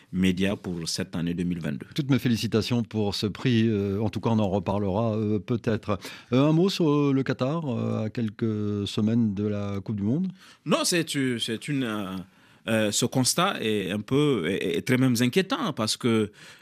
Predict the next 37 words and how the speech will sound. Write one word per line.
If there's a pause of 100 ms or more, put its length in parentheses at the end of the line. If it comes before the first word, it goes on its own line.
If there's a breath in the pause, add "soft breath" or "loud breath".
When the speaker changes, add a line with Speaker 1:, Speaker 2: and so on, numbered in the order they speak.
(140 loud breath)
Speaker 1:
non
seulement
le
Qatar
a
les
moyens
de
payer, (400 loud breath)
euh,
c'est
les
salariés
dont
il
est
question,
qui
ne
gagnent
pas
beaucoup
d'argent, (520 loud breath)
mais
en
plus,
euh,
le
fait
qu'ils
se
retrouvent
dans
une
situation
de
non-recours,